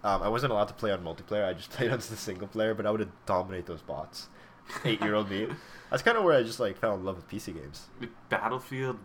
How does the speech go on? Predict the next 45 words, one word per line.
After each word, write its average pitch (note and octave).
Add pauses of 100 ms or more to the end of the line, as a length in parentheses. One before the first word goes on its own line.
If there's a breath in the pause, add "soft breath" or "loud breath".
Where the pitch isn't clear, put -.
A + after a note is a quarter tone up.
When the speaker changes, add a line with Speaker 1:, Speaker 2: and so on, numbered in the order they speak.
Speaker 2:
One. F#2 (440)
I G2+
don't A2+
know G#2+
what G2+
year G2+
that F#2
came F#2
out. F2 (180)
Speaker 1:
No, B2
this, C3+ (100)
I G#2
played E3+
Battlefield A2+
Two. G#2 (160)
Speaker 2:
I G#2
played A#2+
Battlefield G2
One. D#2 (500)
That's G#2
not G2
Speaker 1:
Wait, A#2+
Speaker 2:
thing. F2+
Speaker 1:
Battlefield G#2+
One G#2+
was, G2+
like G#2
Speaker 2:
Battlefield C3+
One C3+
came C3+
out F#2+
after. E2
Like, -
the, F#2
I G#2
think, B2
I G#2
don't G#2+
know, F#2+
it F2+
was, G#2
like, G#2+
World F#2+
War F#2+
One F2